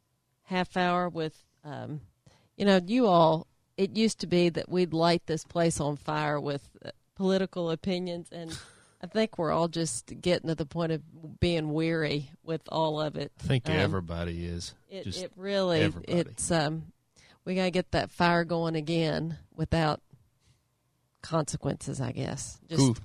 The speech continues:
Speaker 1: educate, guide, and empower. It's what we like to do for our customers,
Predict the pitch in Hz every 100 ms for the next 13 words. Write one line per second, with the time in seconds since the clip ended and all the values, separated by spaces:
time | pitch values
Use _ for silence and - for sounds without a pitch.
0 | - 202 233 247 233 220 208 202 - -
1 | - _ _ - 180 175 175 175 - 170
2 | 160 170 170 165 165 147 165 170 165 175
3 | 160 165 165 - 156 165 165 - 113 160
4 | 151 - _ _ _ - - - - 202
5 | 196 - 170 156 151 175 - -